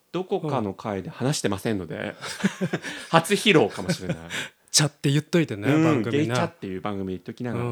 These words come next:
Speaker 2: うん。
Speaker 1: はい。ということで、なんかありますか？
Speaker 2: うん。
Speaker 1: ジャスミンさん、好きなお茶。
Speaker 2: ないですね。
Speaker 1: <laughs> 今すぐやめろ。
Speaker 2: <laughs>
Speaker 1: エムシ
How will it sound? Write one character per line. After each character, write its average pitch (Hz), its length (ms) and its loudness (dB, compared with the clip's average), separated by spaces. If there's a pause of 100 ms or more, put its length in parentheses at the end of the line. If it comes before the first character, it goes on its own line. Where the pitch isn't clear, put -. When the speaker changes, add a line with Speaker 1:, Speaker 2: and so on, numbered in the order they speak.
(160)
Speaker 2:
う 113 40 -4
ん。 117 120 -10 (400)
Speaker 1:
は 120 300 6
い。 85 60 -8 (200)
と - 80 -6
い - 20 -2
う 113 60 -4
こ 120 100 -4
と 101 120 -6
で、 95 280 -2 (160)
な 139 80 0
ん 135 40 -2
か 110 100 -2
あ 110 40 2
り 127 60 2
ま 160 100 4
す - 80 -4
か？ 110 100 -4
Speaker 2:
う - 20 -8
ん。 - 0 -
Speaker 1:
ジ 110 80 -2
ャ - 20 -6
ス 107 140 -8
ミ 98 40 -4
ン 95 40 -12
さ 95 100 -14
ん、 - 20 -12
好 - 140 -16
き 131 80 -8
な 101 100 -6
お 90 60 -8
茶。 - 300 -14 (240)
Speaker 2:
な 165 180 2
い 160 60 0
で 101 100 -10
す - 220 -18
ね。 95 100 -16
Speaker 1:
<laughs> - 80 0 (2250)
今 214 220 0
す 151 140 2
ぐ 113 120 -2
や 98 120 4
め 170 140 0
ろ。 277 260 4 (380)
Speaker 2:
<laughs> - 420 -4
Speaker 1:
エ 107 100 -2
ム 101 60 -4
シ 98 60 0